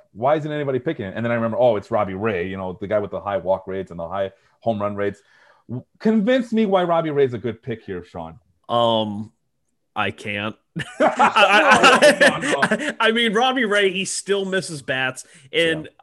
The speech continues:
Speaker 1: Yeah.
Speaker 2: going into spring training in twenty twenty, he had changed something about his arm action. I think he had kind of,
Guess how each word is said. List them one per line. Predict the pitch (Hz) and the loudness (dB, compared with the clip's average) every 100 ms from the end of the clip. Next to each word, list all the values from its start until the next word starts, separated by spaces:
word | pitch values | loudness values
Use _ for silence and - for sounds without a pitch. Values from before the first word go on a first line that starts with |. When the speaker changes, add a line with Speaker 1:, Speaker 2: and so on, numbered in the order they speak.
| - | -18
Speaker 1:
Yeah. | 165 | -8
Speaker 2:
going | 156 202 196 | -4 -2 -2
into | 196 165 | -4 -6
spring | - 165 165 | -8 -8 -8
training | 165 156 151 | -4 -4 -6
in | 135 | -10
twenty | - 143 139 | -12 -14 -14
twenty, | - 135 135 123 _ _ | -12 -10 -10 -12 _ _
he | - | -4
had | 160 | -2
changed | 139 214 220 180 | 0 -2 -2 -4
something | - 180 175 | -4 -4 -2
about | 165 143 | -4 -4
his | 123 | -6
arm | - 139 147 | -6 -6 -2
action. | 143 139 - 139 135 - _ - | -2 -2 -6 -8 -10 -16 _ -10
I | 127 | -6
think | 160 143 | -4 -2
he | 156 | -2
had | 135 | -2
kind | - 147 | -4 -2
of, | 135 120 110 | -2 -4 -10